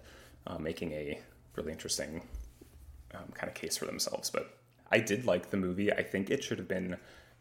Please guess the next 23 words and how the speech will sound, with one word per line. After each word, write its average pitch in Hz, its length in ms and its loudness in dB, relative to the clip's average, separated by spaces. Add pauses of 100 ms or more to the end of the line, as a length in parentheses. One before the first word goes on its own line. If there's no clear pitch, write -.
maybe 92 440 2
thirty 82 520 -2
minutes 80 360 -4
shorter. - 640 -2 (560)
And 107 160 8
it's 101 120 2
not 90 220 8
a 110 40 10
long 101 340 6
movie. 92 320 2
It's, - 180 4
like, - 380 4 (280)
ninety 95 280 2
minutes 87 280 0
or 90 120 6
an 87 60 -2
hour 82 280 -2
or, 95 420 2
or - 120 4
a 87 60 4
hundred 90 320 0
minutes, 117 340 2
but - 320 0